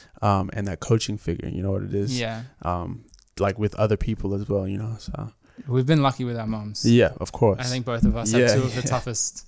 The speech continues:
Speaker 1: Toughest.
Speaker 2: toughest women.
Speaker 1: Yeah, of course.
Speaker 2: Um, but they got big hearts.
Speaker 1: Yeah.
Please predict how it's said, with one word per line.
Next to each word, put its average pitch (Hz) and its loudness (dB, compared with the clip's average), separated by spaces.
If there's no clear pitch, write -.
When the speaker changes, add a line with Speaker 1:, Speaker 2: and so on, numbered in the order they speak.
Speaker 1:
Toughest. 151 8
Speaker 2:
toughest 151 4
women. 123 -2
Speaker 1:
Yeah, 101 2
of - -14
course. 120 0
Speaker 2:
Um, 104 -10
but 110 -4
they 131 -2
got 120 -2
big 110 -8
hearts. 107 -6
Speaker 1:
Yeah. 110 -2